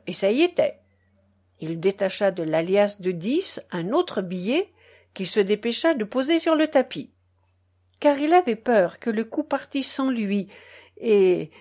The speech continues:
d'avoir manqué de cinq secondes une occasion de gagner. Le petit râteau diligent leva rapidement le billet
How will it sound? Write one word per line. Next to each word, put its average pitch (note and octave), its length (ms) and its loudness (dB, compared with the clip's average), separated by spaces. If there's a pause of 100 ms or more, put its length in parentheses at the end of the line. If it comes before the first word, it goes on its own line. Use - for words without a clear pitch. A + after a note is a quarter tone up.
(120)
d'avoir G3+ 440 4
manqué F#3 380 -2
de E3 120 -4
cinq A#3 300 0
secondes A3+ 460 -2
une F3 160 -2
occasion F#3 440 -2
de E3+ 100 -6
gagner. F#3 480 0 (1400)
Le F4+ 140 8
petit E4+ 360 -2
râteau C#4 460 2
diligent B3+ 800 0
leva B3 400 2
rapidement A#3 680 -2
le B3+ 160 2
billet D#3+ 560 -6